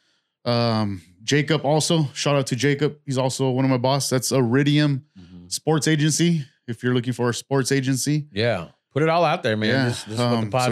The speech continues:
Speaker 1: yeah,
Speaker 2: here for.
Speaker 1: five five nine Fights, man. We hold them at the convention
Speaker 2: <clears throat>
Speaker 1: center. And if you wanna fight, check out our website,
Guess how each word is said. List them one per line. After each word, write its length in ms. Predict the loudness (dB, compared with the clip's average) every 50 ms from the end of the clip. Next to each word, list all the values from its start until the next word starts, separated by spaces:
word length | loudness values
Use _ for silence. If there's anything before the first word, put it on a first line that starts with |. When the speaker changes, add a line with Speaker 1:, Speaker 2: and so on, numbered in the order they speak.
| 2
Speaker 1:
yeah, 60 | 2 2
Speaker 2:
here 60 | 0 0
for. 100 | -2 -2 0
Speaker 1:
five 140 | 0 0 0
five 200 | -2 0 0 2
nine 180 | 2 0 0
Fights, 320 | 0 0 0 0 -2 -2 -2
man. 220 | 0 0 2 2
We 140 | 2 2 0
hold 240 | 0 0 0 2 2
them 80 | 2
at 60 | 0 0
the 40 | -2
convention 420 | -2 -2 0 0 2 2 2 2
Speaker 2:
<clears throat> 40 | 2
Speaker 1:
center. 540 | 2 2 2 2 4 2 2 2 0 -2 -8 _ _ _ _ _ _ _ _
And 500 | -4 -2 0 2 2 2 2 2 0 0
if 140 | -2 -2 0
you 340 | 0 2 2 2 2 0 0
wanna 260 | 0 0 0 0 0
fight, 400 | 0 0 0 0 0 0 -2 -2
check 180 | -2 -2 0 0
out 80 | 0
our 120 | 0 0 0
website, 720 | 0 0 0 0 0 0 0 0 2 0 0 -2 -4 -6